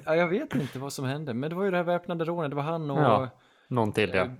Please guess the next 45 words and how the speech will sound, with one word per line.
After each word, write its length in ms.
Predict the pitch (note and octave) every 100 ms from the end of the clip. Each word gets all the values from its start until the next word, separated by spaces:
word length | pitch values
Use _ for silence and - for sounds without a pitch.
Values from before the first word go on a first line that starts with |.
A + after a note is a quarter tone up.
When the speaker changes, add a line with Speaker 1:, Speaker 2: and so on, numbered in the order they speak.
| -
Speaker 1:
DeAndre 400 | A#2+ C3+ C#3 C3
Baker. 520 | C3 D#3 D3+ - A2
Baker 540 | A2 B2+ C#3+ D3 A#2
fick 280 | G#2+ A2+ -
flera 320 | - - A#2+ A2+
års 140 | A2+
fängelse 380 | A2+ C3+ D#3 G2+
eller 80 | G2
någonting. 320 | G2 - A#2
Och 80 | G#2
Quinton 1040 | C3 C3+ - - - - A#2+ A#2 B2 A#2+
<laughs> 0 |
Dunbar 300 | A#2 C#3 A#2
fick 200 | - A2+
gå 140 | A#2 G2+
fri. 540 | - A#2 E3 B2+ A#2 _ _ _ _
Speaker 2:
Men 80 | C#3
Speaker 1:
Ja, 40 |
Speaker 2:
det 60 | D3
Speaker 1:
jag 60 |
Speaker 2:
var 60 | C#3+
Speaker 1:
vet 160 | A2+
inte 140 | - G#2+
vad 200 | A2 A2+
som 120 | G2+
hände. 260 | F#2+ F#2+ A2+ _ _ _
Speaker 2:
Visst 180 | D3+ C#3
var 100 | D#3
de... 220 | C#3 - _ _ _ - C#3+ _ -
Jag 100 | C#3
får 80 | C#3+
för 140 | F#3 F3
mig 80 |
att 80 | C3+
de 100 | C3+
var 180 | B2 A#2+ - _ -
typ 300 | C3 B2+ -
beväpnade 440 | A#2+ A#2+ - A2+
med 160 | A2 -
kniv 280 | G3 C#3 G2
eller 100 | -
något 100 | -
sånt 140 | -
där, 60 |
va? 120 | -